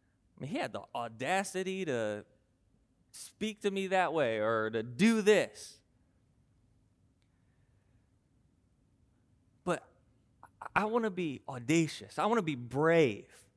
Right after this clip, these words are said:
I, I wanna be courageous. That's what I want for us, for God's people to walk in such a boldness and a courage that, that no matter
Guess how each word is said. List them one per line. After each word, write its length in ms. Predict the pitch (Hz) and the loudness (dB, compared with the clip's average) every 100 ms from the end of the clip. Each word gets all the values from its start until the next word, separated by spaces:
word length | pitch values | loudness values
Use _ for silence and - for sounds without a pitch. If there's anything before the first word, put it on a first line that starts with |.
| - _ _ _ - | -20 _ _ _ 0
I, 120 | 196 - | 2 6
I 80 | 220 | 6
wanna 240 | 226 240 | 6 2
be 220 | 175 165 | 2 -4
courageous. 600 | - - 151 143 190 143 | -6 -2 0 2 2 0
That's 200 | 190 220 | 0 0
what 140 | 269 254 | 2 2
I 140 | 156 | 2
want 500 | 127 131 156 190 160 - | 0 -2 0 0 0 -6
for 340 | - 147 131 - | -4 0 0 2
us, 640 | 170 175 - - - - - | 4 4 2 -10 -12 -14 -2
for 280 | 165 147 127 - - 143 | 2 2 0 -8 -18 -2
God's 400 | 170 196 220 - | 2 4 4 0
people 440 | - 208 202 151 135 | -6 -4 -2 -2 -4
to 140 | - | -2
walk 500 | 143 131 151 185 175 | -4 2 4 4 2
in 160 | 143 131 | -4 -6
such 440 | - - 190 - | -6 -2 -2 -2
a 80 | 175 | -4
boldness 880 | 123 113 139 170 185 147 120 107 - | -4 -4 -2 -2 -2 -6 -6 -6 -8
and 160 | 135 135 | -6 -6
a 60 | |
courage 800 | 117 - 180 180 123 95 - - _ _ _ _ _ _ _ _ _ _ _ _ _ _ _ _ _ _ _ 151 | -8 -8 -4 -4 -4 -6 -12 -20 _ _ _ _ _ _ _ _ _ _ _ _ _ _ _ _ _ _ _ 4
that, 220 | 190 190 - - | 6 6 2 -2
that 160 | - 196 | 2 6
no 160 | 208 185 | 6 4
matter 760 | 165 165 190 208 226 220 214 | 4 4 6 6 6 2 -2